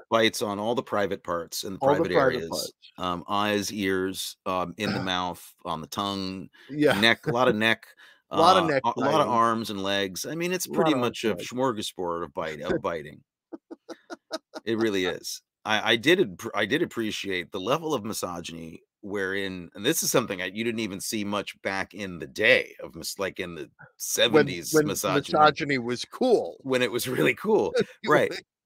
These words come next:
Speaker 1: Like, I don't think I've ever seen a movie where just a random hookup in a, you know, two people sleeping, like, trying to make it in a,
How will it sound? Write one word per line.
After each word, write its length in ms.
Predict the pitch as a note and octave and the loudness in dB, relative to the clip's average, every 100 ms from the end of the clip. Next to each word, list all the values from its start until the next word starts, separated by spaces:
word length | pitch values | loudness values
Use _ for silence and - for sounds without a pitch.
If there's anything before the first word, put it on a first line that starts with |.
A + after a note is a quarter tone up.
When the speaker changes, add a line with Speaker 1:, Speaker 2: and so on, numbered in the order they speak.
| _ _ A#3 | _ _ -4
Speaker 1:
Like, 120 | E3 - | -2 0
I 120 | C3+ | 2
don't 200 | A#3+ G#3+ | 2 2
think 140 | D#3 C3 | 2 2
I've 100 | A#2 | 2
ever 160 | C#3+ | 0
seen 220 | C#3 B2 | -2 -4
a 40 | A2 | -4
movie 280 | A#2 A2+ A2 | -4 -2 -4
where 420 | F2 G2 F#2 F2 G#2 | -4 -2 -2 -4 -6
just 240 | C3 - | -6 -6
a 60 | G#2 | -6
random 440 | G#2 A2+ A2 G2+ | -4 -2 0 -2
hookup 440 | F#2+ G#2+ A2+ G2 G#2 | -2 -4 -2 -4 -4
in 140 | F#2+ | -4
a, 180 | F2+ E2 | -6 -8
you 260 | - - A2 | -12 -8 -6
know, 260 | F#2 E2+ - | -6 -8 -8
two 160 | A#2 | -8
people 440 | - G#2 F2 E2 C#2+ | -6 -8 -8 -10 -10
sleeping, 520 | - G#2 G2+ G2+ F#2 | -10 -8 -8 -8 -8
like, 160 | G2 F2 | -8 -8
trying 220 | - F2+ | -10 -10
to 100 | E2 | -10
make 260 | - G2+ F#2+ | -8 -8 -6
it 80 | F#2+ | -6
in 120 | F2+ | -6
a, 200 | E2 D2+ | -8 -10